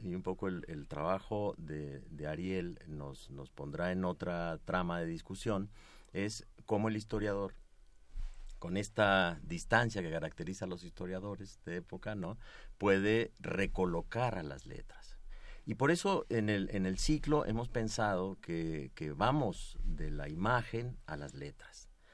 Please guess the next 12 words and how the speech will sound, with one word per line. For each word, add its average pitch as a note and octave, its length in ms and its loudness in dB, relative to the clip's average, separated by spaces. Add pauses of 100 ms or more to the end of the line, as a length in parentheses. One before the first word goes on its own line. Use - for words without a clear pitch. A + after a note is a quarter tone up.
(180)
de D#2 120 -4
las D#2 180 0
letras C3 480 -2
a D#2 60 -6
la C#2+ 100 -6
historia, - 520 -8 (200)
¿no? G#2+ 200 -6 (420)
Y G2 80 -2
volver G2 520 4 (140)
a D#2+ 80 0
la C#2+ 100 0
imagen. D2 560 -8